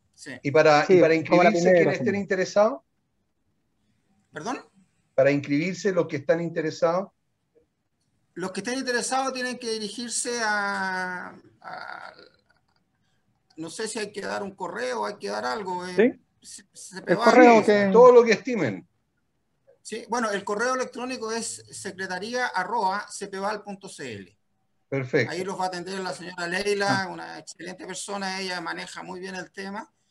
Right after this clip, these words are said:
Speaker 1: y lo-, los va a atender bien en ese sentido.
Speaker 2: Ok.
Speaker 1: Y, y la inscripción
Speaker 3: Bien.
Speaker 1: puede ser en línea.
Speaker 3: Claro.
Speaker 2: Perfecto.
Speaker 3: Y nuestra página web también, eh, w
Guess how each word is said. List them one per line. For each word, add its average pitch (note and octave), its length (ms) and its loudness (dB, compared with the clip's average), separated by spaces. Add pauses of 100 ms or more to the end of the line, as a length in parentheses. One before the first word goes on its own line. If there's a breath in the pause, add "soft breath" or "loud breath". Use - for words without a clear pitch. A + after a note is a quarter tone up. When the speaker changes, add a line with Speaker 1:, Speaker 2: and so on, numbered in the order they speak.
(380)
Speaker 1:
y D#3+ 140 -14
lo-, D#3 220 -8
los D#3+ 180 -8
va E3+ 60 -6
a - 20 -4
atender D#3+ 320 -8
bien D#3+ 300 -10
en D3+ 100 -12
ese D3+ 160 -16
sentido. C3 640 -16 (400)
Speaker 2:
Ok. B2+ 220 0
Speaker 1:
Y, E3+ 520 -4
y F3+ 100 -4
la F#3 80 -4
inscripción G#3+ 760 -6
Speaker 3:
Bien. D3 140 2
Speaker 1:
puede A3 200 -4
ser A3 160 -6
en G#3+ 120 -4
línea. F#3 360 -10 (1040)
Speaker 3:
Claro. D#3 220 -2
Speaker 2:
Perfecto. C3 240 2
Speaker 3:
Y D#3 40 8
nuestra F#3+ 240 6
página A3 300 6
web A#3 240 6
también, A3 1040 6
eh, E3+ 200 8
w G3 140 6